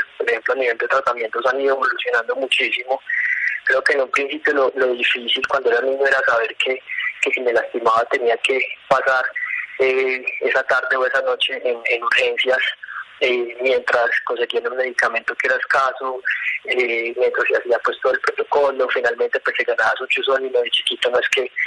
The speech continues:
le gusten las agujas en general, es más grande, a veces hay personas que, que le tienen las agujas, entonces era, era muchas veces intentar posponer esa, eh, esa chuzada o esa experiencia, entonces creo que era, era difícil porque como niño no, no era fácil entender que si,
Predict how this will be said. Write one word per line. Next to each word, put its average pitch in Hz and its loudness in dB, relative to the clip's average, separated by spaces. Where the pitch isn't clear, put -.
le 127 4
gusten 120 2
las 123 4
agujas 113 0
en 123 0
general, 113 2
es 127 -6
más 117 0
grande, 127 0
a 127 0
veces 123 -2
hay 127 0
personas 127 0
que, - -4
que 135 2
le 120 0
tienen 127 -2
las 127 2
agujas, 123 0
entonces 139 2
era, 143 2
era 135 4
muchas 147 0
veces 147 0
intentar 120 0
posponer 139 2
esa, 139 0
eh, 135 4
esa 131 2
chuzada 127 2
o 131 0
esa 131 -2
experiencia, 120 0
entonces - 2
creo - 2
que - 2
era, 143 2
era 131 0
difícil 131 -4
porque - 0
como - 2
niño 254 -2
no, 147 2
no 139 2
era 139 2
fácil 147 0
entender - 0
que 147 0
si, - -2